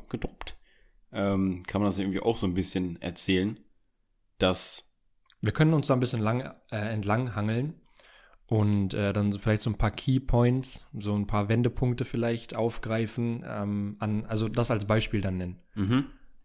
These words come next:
Speaker 2: Ja. Erstmal, äh, um das klarzustellen, sowas wie, äh, ja, Schicksal, äh, glaubt man da dran oder glaubt man, äh, also jetzt du, äh,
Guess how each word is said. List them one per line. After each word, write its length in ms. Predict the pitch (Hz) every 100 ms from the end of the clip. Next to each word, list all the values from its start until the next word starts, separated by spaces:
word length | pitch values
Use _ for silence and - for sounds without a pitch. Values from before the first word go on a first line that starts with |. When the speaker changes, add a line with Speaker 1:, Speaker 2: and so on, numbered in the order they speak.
| _ _ 101
Speaker 2:
Ja. 300 | 92 92 - _ _ - - -
Erstmal, 540 | 117 131 - 127 117 - -
äh, 40 |
um 280 | 123 - 110
das 200 | 107 101
klarzustellen, 680 | 117 123 - 123 - 120 120
sowas 440 | 104 110 101 98 104
wie, 280 | 101 101
äh, 400 | 107 104 101 98 104 _ _ _ _ _ _ _ _ _ _ _ _ _ _ - - - -
ja, 120 | 104
Schicksal, 580 | - 151 - 156 151 127
äh, 280 | 127 117 101
glaubt 260 | 110 135
man 120 | 170
da 80 | 165
dran 240 | 151 156 151
oder 160 | 139
glaubt 280 | 123 127 127
man, 320 | 123 117 113
äh, 300 | 120 143 123 120 -
also 180 | - 110
jetzt 240 | 110 107 123
du, 200 | 117 98 - - _ -
äh, 160 | 110